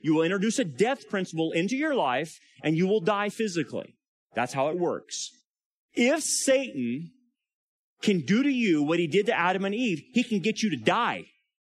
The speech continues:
Does that make sense? So he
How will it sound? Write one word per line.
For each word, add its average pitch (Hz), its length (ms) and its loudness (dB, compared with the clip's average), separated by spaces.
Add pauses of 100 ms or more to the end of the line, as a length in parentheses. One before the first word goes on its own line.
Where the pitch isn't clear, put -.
(440)
Does 113 120 -6
that 147 100 2
make 175 160 -2
sense? 247 320 -2 (920)
So 214 320 2
he 190 400 0